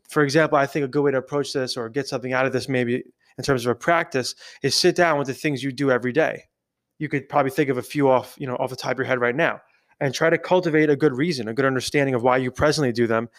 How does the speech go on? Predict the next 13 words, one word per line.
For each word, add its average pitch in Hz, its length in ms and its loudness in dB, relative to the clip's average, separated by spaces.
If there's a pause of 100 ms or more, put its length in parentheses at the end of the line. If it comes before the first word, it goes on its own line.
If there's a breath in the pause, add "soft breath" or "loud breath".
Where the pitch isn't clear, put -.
(260 loud breath)
and 139 80 -6
maybe 165 180 4
think 180 200 4
about 170 240 4
how 160 80 0
you 170 140 4
could 160 140 -4
even 143 220 2
expand 143 580 0
that 123 140 -2
sense 127 240 -6
of 113 120 -12
purpose, 143 520 -2